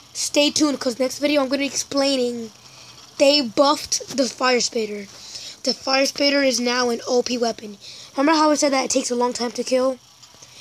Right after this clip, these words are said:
They, they buffed that. They fixed it.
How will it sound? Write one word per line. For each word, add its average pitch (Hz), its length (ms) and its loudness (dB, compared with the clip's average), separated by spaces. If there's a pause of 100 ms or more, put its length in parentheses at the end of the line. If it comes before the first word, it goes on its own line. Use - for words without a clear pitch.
(200)
They, 285 160 6 (380)
they 269 360 4 (140)
buffed - 540 0
that. 214 240 -8 (400)
They 254 100 2
fixed - 380 -2
it. 311 180 0